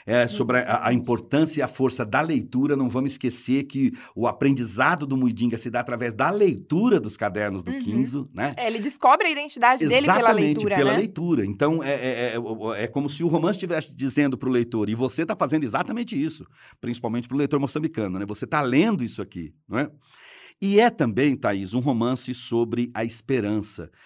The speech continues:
Speaker 1: sobre a possibilidade de você reconstruir essa nação e sobre a possibilidade e sobre a necessidade de você manter a crença,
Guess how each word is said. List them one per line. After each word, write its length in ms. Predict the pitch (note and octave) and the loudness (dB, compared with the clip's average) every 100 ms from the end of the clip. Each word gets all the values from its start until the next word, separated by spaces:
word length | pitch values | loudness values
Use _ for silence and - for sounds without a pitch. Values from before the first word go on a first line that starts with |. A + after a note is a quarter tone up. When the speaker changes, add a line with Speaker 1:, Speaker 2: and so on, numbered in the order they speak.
| - - | -20 -4
Speaker 1:
sobre 280 | C3 B2 | -2 2
a 60 | B2+ | 0
possibilidade 1120 | - - G#3 G3+ F#3+ D#3 C#3 G2 A#2 C3 B2+ | 0 4 4 2 -4 -2 -2 0 0 0 -2
de 80 | B2 | -8
você 460 | B2 C3 - B2+ B2+ | -6 -6 -2 -2 -2
reconstruir 880 | G2 B2 - D3 C#3+ - C3+ A#2 G3 | -2 -2 0 0 0 0 2 2 0
essa 240 | D#3+ - A2 | -2 -2 -4
nação 480 | F#2+ - A#2 B2+ B2+ - - | -6 -4 -2 -2 -4 -12 -10
e 80 | A2+ | -8
sobre 300 | A2 D3+ D3 | 0 0 2
a 40 | D3 | 0
possibilidade 1000 | D3+ D3+ C#3+ C#3 G#2 B2 C3 A#2 B2 C3+ | -2 -2 -2 -2 0 0 0 -4 -6 -4
e 60 | |
sobre 300 | A#2+ D#3+ D#3+ | -4 -2 -2
a 60 | A#2+ | 0
necessidade 800 | B2+ A3+ - G3+ C3+ A#2 A#2+ A2+ | 2 2 2 -2 -2 -2 -2 -4
de 80 | A#2 | -8
você 240 | A#2 B2+ | -6 -2
manter 340 | B2 A2 A#2+ A#2 | -2 -2 -4 -4
a 80 | |
crença, 680 | A2+ - G#2+ A2 - - | -4 -2 -2 -2 -4 -8